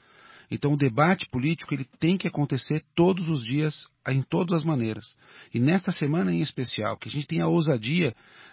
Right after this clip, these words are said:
de dizer não, de dizer sim.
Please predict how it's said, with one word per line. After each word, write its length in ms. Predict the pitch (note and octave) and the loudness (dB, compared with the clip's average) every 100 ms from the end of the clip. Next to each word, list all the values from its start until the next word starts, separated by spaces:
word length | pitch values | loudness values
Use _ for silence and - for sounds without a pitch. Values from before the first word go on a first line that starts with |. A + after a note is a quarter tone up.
| - | -12
de 160 | B2+ | -8
dizer 480 | D3 D#3+ B2+ D3 D#3+ - _ _ _ _ - | -2 -2 0 0 -2 -8 _ _ _ _ -2
não, 320 | B2 C#3 D3 - _ _ _ - | 2 2 2 -2 _ _ _ -12
de 100 | B2+ | -6
dizer 400 | C#3 B2 D3 D3 - | -2 0 -2 -4 -10
sim. 360 | - D3 C3 | -2 2 2